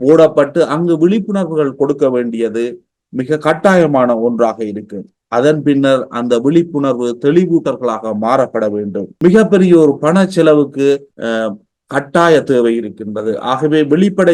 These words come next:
தன்மையுடன் அந்த நிதி கட்டமைப்பு ஒன்று உருவாக்கப்பட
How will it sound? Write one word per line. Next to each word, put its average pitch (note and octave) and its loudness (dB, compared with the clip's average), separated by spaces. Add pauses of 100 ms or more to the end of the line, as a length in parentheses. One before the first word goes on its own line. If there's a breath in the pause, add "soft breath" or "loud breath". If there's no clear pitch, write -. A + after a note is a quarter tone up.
(120)
தன்மையுடன் C#3 0 (220)
அந்த B2+ -2 (100)
நிதி E3+ -4 (100)
கட்டமைப்பு D3+ -2
ஒன்று B2 -2 (220)
உருவாக்கப்பட C3+ 0